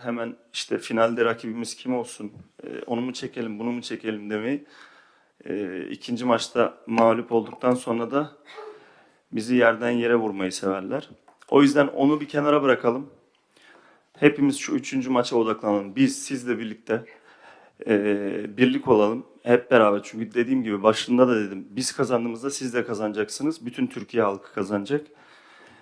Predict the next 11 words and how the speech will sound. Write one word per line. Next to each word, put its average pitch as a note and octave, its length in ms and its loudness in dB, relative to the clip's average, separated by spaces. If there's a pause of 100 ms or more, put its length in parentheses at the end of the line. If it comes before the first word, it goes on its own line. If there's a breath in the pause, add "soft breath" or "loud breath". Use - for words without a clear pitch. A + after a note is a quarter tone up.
(240 soft breath)
Ee, F#2+ 760 -2 (420)
her C#3 200 8
şeyi D3 240 2
bir C3+ 80 -4
kenara D3 360 6
bırakıp, B2 360 2 (300)
çünkü B2+ 480 0
halen C3 400 8
pozisyonumuz A#2+ 640 2
iyi A#2 180 6
grupta. G#2+ 520 4